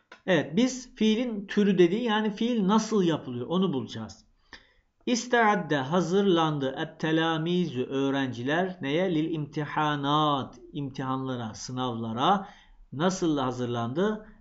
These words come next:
E, yani daha doğrusu buradaki anlamda istidaden öyle bir hazırlandı ki buradaki istiadde fiilinin arkadaşlar anlamını pekiştiriyor. Ya öyle bir hazırlandı ki bildiğin gibi değil ya. Çok iyi çalıştılar anlamında. Bu fiilin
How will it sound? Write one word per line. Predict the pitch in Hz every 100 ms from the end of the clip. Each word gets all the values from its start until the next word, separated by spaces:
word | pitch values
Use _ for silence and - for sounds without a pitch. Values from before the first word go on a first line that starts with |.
| -
E, | 127
yani | 120 117 147 139
daha | 143 143
doğrusu | 175 139
buradaki | 143 135 123 147
anlamda | 127 127 170
istidaden | 175 151 - 190 185 156 190 196 165 160 151 127 113 101 101 -
öyle | 165 196 180 156 143
bir | 135 127
hazırlandı | 123 113 123 123 123 156 170
ki | 131
buradaki | 147 143 120 -
istiadde | 139 - 139 131 147 127 117
fiilinin | 110 123 117 117 113
arkadaşlar | 113 110 113 113 - 180 202 - - -
anlamını | 135 139 135 127 139 175
pekiştiriyor. | 143 120 - - 110 101 - _ -
Ya | 127 135
öyle | 156 165 156 143
bir |
hazırlandı | 143 151 127 127 135 147 156
ki | 120
bildiğin | 131 127 139 143 120
gibi | 113 120
değil | 123 117
ya. | 107 90
Çok | - 180 175
iyi | 147
çalıştılar | - 135 131 - 131 131 117
anlamında. | 123 123 120 117 117 131 208 208 - - -
Bu | 175
fiilin | 196 170 156 185